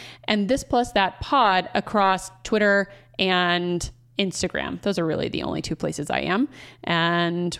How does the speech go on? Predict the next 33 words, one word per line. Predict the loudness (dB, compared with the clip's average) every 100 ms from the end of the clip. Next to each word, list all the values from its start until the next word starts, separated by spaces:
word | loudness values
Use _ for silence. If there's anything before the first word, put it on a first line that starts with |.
| -6
we'll | -4
see | 0 2 4 4 2
how, | 2 2 2 0 0
how | 0 0
much | 0 2
I'm | 2
on | 2
them. | 2 0 -2 -6 -6
I'm | -2 0
sort | 0 0
of | 0
so-so | 0 0 0 0 -2
about | 0 0
social | 0 -2 0
media. | 2 2 2 -2 -12 _
We'll | -2
figure | 2 2 4
it | 2
out | 0
together, | 0 -2 0 -2 -2
okay? | -2 2 0 0 -8 -18 -16 -4
Um, | 0 2 0 -4 -8 -20 -8 0
thanks | 0 2
to |
the | 0
team | 2 2 2
at | 0 0
Upfire | 0 2 2
Digital | 2 2 2 2 0
for | 0 2 2
the | 2 2
audio | 2 2
processing. | 2 0 0 0 2 2 0